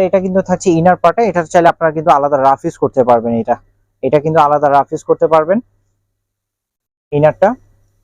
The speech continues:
আর এখানের সাথে কিন্তু একটা হিজাব পেয়ে যাচ্ছেন আপুরা। হিজাবটা কিন্তু সেম ফেব্রিক্স এর মধ্যে থাকছে, আর হিজাবের এক পোর্শনে কিন্তু জাফরান ফেব্রিক্স দিয়ে কিন্তু কন্ট্রাস্ট করে দেওয়া আছে, প্রিন্টটা কন্ট্রাস্ট করে দেওয়া আছে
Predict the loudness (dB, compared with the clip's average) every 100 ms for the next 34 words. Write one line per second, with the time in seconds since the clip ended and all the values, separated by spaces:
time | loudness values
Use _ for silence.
0 | -2 2 2 0 -4 -2 -2 -2 -4 -2
1 | -2 -2 -2 -2 0 0 -2 -2 -4 -4
2 | -4 -2 -2 -4 -6 _ _ _ 0 0
3 | 2 -2 -6 -6 -6 -4 0 0 0 -2
4 | -2 -6 -4 -2 -2 -2 -4 -6 0 0
5 | 2 0 -2 0 0 0 -6 -4 -8 -6
6 | -2 0 0 _ _ _ _ _ _ _
7 | _ _ _ 0 0 0 -8 -4 -2 -2
8 | -2 -2 -2 -2 -2 -2 -2 -4 -6 -6
9 | -4 -4 -6 -8 -4 -2 -2 -2 -2 -4
10 | -2 -2 2 0 -2